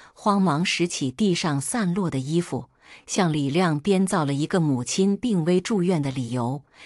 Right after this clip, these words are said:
叶知秋可以告诉夏青青关于李亮的事情，但是李亮不能知道夏青青。对于叶知秋而言，这是对朋友的最好保护，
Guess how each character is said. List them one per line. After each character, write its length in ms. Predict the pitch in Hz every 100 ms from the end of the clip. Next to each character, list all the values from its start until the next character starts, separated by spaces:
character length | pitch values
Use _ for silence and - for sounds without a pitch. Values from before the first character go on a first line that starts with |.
| - -
叶 180 | 226
知 160 | - 190
秋 360 | 175 220 220 - -
可 160 | -
以 140 | 160 135
告 260 | 185 156
诉 180 | 139 147
夏 300 | 143 196 139
青 240 | - 190
青 320 | 185 226 220 214 _ _
关 220 | 208 196
于 160 | 180 202
李 220 | 175 117
亮 260 | 160 220 151
的 80 |
事 200 | 127 -
情， 280 | 127 - 110 _ _ _ _
但 160 | 254 254
是 140 | 220
李 200 | 170 143
亮 300 | 156 190 160
不 160 | - 180
能 200 | 147 165
知 180 | - 180
道 180 | 160 139
夏 300 | - 185 135
青 240 | - 196
青。 320 | 185 226 220 _ _ - - -
对 160 | 247
于 100 | 185
叶 280 | 233 277 240
知 200 | - 190
秋 240 | - 254 226
而 240 | 135 165
言， 360 | 165 123 139 - _ - - -
这 120 | -
是 160 | 208 190
对 180 | 196 170
朋 300 | - 147 180
友 140 | 190
的 140 | 151 147
最 220 | - 208
好 240 | - 151
保 260 | 180 131 -
护， 340 | - 226 -